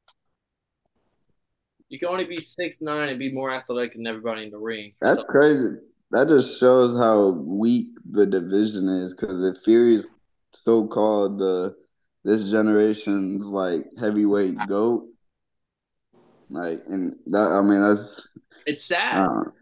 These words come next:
Speaker 1: It's fucking
Speaker 2: yeah, I mean,
Speaker 1: sad.
Speaker 2: it, it, it's crazy, though, 'cause he could be, like, like, his build and his skill set is very talented. Like, he's up there, but he don't,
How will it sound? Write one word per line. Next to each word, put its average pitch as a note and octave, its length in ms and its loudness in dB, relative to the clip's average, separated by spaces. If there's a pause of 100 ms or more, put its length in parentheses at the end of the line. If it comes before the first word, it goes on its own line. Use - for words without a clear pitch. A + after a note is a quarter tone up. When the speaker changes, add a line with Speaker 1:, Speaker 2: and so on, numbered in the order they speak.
(120)
Speaker 1:
It's - 140 -8
fucking A#2 180 6
Speaker 2:
yeah, A2+ 240 4 (140)
I - 20 2
mean, E3+ 180 6
Speaker 1:
sad. F3 160 4
Speaker 2:
it, - 120 -6
it, D#3+ 140 2 (380)
it's C#3 180 2
crazy, E3 420 2
though, D3+ 100 2
'cause C#3+ 180 -2
he E3 180 -10
could E3 520 2
be, C#3+ 220 4
like, A#2+ 280 4 (140)
like, G2+ 280 -2 (100)
his B2+ 180 2
build D#3 680 0 (340)
and G#2 120 -8
his A#2 320 -4
skill D3 360 4
set A2 400 0
is G2+ 240 -2
very A2+ 420 -2
talented. A2 600 -6
Like, F#2+ 160 -2
he's A#2 200 -2
up A2 280 0
there, G#2+ 160 0
but G2+ 180 -4
he A#2+ 100 -2
don't, A#2 300 0